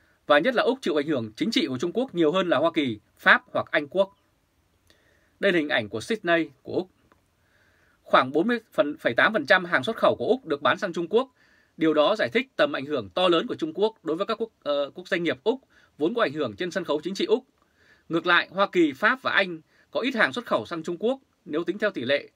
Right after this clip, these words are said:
G-, ờ, G D P của họ. Do đó, các nước này chịu ảnh hưởng chính trị ít hơn từ Trung Quốc. Mỹ, Anh, Pháp, ờ, cũng có thế mạnh là thành viên thường trực Hội đồng Bảo an Liên Hợp Quốc.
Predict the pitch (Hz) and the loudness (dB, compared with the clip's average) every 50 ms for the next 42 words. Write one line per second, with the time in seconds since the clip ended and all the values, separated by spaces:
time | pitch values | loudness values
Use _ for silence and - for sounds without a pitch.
0 | _ _ _ _ - 147 160 160 _ - 143 139 135 131 131 - _ _ _ _ | _ _ _ _ -12 -10 -10 -10 _ -8 -6 -6 -4 -6 -8 -10 _ _ _ _
1 | _ - - - - 175 170 175 175 - 180 175 175 160 - 113 113 135 143 135 | _ -20 -20 -14 -10 -4 -2 -2 -2 0 -2 -4 -4 -6 -6 -4 -2 -2 -2 -2
2 | - - _ _ _ _ _ _ - - 180 185 165 160 175 - 240 240 226 247 | -4 -8 _ _ _ _ _ _ -4 0 2 4 4 4 4 2 0 -4 -4 -2
3 | 226 185 160 131 120 - 170 165 - 151 143 160 139 113 101 95 - 147 185 - | 0 0 0 0 0 -2 -2 -2 -2 -2 -2 -4 -6 -6 -8 -8 -10 -8 -6 -6
4 | 175 - - _ _ _ - 254 220 208 196 185 160 135 120 160 151 151 190 202 | -6 -6 -8 _ _ _ -8 -4 0 0 0 0 -2 -4 -4 -4 -4 -2 -2 -2
5 | 220 - _ _ _ _ _ _ _ _ _ _ _ _ _ _ - 165 196 220 | -2 -4 _ _ _ _ _ _ _ _ _ _ _ _ _ _ -4 -2 -2 -2
6 | 247 262 - - 196 196 196 190 190 190 - - - 240 254 262 - _ _ _ | -2 -2 0 0 0 0 -2 -4 -10 -12 -4 0 2 2 2 2 -2 _ _ _
7 | _ _ _ _ _ _ _ _ _ _ _ - - 131 127 127 - - 214 - | _ _ _ _ _ _ _ _ _ _ _ -8 -4 -4 -2 -2 -4 -2 0 2
8 | 175 185 185 185 202 214 202 - - 127 120 117 - 135 131 135 180 190 185 160 | 2 2 2 0 2 2 2 2 0 -2 -4 -4 -4 -4 -4 -2 -2 -2 0 -2
9 | - 143 131 - 165 139 - _ _ - 135 135 135 123 127 113 107 131 143 156 | -2 -4 -2 0 -2 -2 -2 _ _ -4 -2 0 0 0 0 0 0 0 0 -2
10 | 156 139 123 104 - 160 180 180 | -4 -6 -8 -4 -2 -2 -4 -4